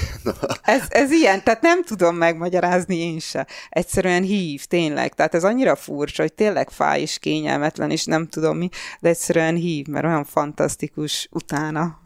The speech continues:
Speaker 1: Vala-, valamennyire meg tudom érteni. Én nem, ilyen szitúban nem voltam, de voltam, amikor túráztam, volt, amikor a dzsungel közepén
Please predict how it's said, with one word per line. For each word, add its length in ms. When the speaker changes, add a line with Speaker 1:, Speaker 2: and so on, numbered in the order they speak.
Speaker 1:
Vala-, 280
valamennyire 500
meg 240
tudom 280
érteni. 360
Én 120
nem, 140
ilyen 260
szitúban 360
nem 140
voltam, 460
de 80
voltam, 440
amikor 320
túráztam, 680
volt, 240
amikor 320
a 160
dzsungel 380
közepén 540